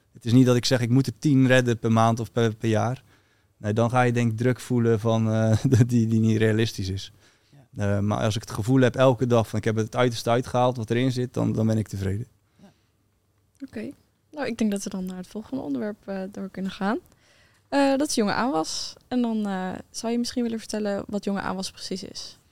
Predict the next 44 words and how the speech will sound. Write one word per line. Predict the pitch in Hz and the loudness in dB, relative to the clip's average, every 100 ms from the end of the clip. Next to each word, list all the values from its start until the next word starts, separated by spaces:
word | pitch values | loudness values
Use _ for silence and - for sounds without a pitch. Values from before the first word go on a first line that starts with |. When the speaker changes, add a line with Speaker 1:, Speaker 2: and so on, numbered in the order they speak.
| _ - - _ | _ -20 -20 _
Speaker 1:
Nou, | 107 | 2
jonge | 110 123 123 | 4 4 4
aanwas, | 131 139 143 147 - | 6 6 6 4 4
we | 120 | 2
hebben | 120 117 | 4 2
natuurlijk | 127 117 110 | 2 0 0
de | 113 | -2
criminele | 120 123 120 117 | 4 6 6 4
jongeren. | 117 131 139 | 4 4 4
Eigenlijk | 131 151 127 | 2 2 0
een | 120 | 0
beetje | 117 117 | 0 -2
die | 113 | -2
situatie | - 113 117 113 107 | -4 -4 2 2 2
die | 110 | 0
ik | 117 | 2
net | 123 | 0
schetste, | - 135 120 - | 2 2 2 2
hè. | 120 | 0
Die | 117 | 0
jonge | 107 127 131 123 117 | 0 2 4 2 2
gasten | 131 131 - 117 | 2 2 0 -2
die, | 117 117 110 - _ _ _ - | 0 0 0 -6 _ _ _ -2
ja, | 113 98 - _ | 0 0 -6 _
heel | - 113 139 | -4 2 2
kwetsbaar | - 139 135 135 | 4 2 4 2
zijn. | 120 127 135 147 _ _ | 4 4 2 -4 _ _
Eh, | - 104 107 107 107 | -8 -2 0 2 2
heel | 107 135 | 2 2
veel | 120 | 4
risicofactoren | 123 139 135 123 117 110 131 120 107 | 2 2 0 -2 -2 -4 0 2 2
hebben | 107 110 | 0 -2
om | 113 | -2
af | 127 | -4
te | - | -6
glijden. | 135 123 123 123 151 _ _ _ _ _ _ | 0 2 2 -2 -8 _ _ _ _ _ _
Ehm, | 110 107 107 107 - - | -4 -2 0 -2 -6 -12
maar | - | 0
ja, | 139 - _ _ _ _ _ | 0 0 _ _ _ _ _
die, | 113 110 110 110 104 | -6 -2 0 0 -2
eh, | 104 104 - | -2 -4 -6
die | - 120 | -10 -12
komen | - 123 123 113 | -2 0 2 2
dan, | 110 110 | 0 0